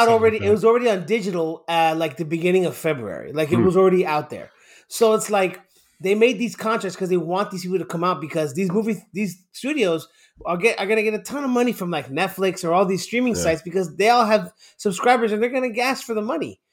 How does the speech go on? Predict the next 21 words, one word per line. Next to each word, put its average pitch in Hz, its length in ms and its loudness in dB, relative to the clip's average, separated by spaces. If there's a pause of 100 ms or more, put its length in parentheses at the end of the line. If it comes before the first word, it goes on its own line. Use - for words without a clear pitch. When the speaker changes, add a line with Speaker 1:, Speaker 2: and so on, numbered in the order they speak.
Speaker 3:
Yeah. 104 180 0
Speaker 2:
I 185 60 0
mean, 185 140 0
the 190 100 2
only 269 180 4
one 233 200 2
that 190 120 0
was, 180 140 -4
like, 160 160 -2
out 170 120 0
of 156 60 -4
control 170 340 -2
was 131 160 -6
No 156 180 -2
Time 165 320 -2
to 143 100 -8
Die, 151 480 0 (260)
where 151 140 -2
they 160 160 0
were, 151 80 -2
like, 143 180 -8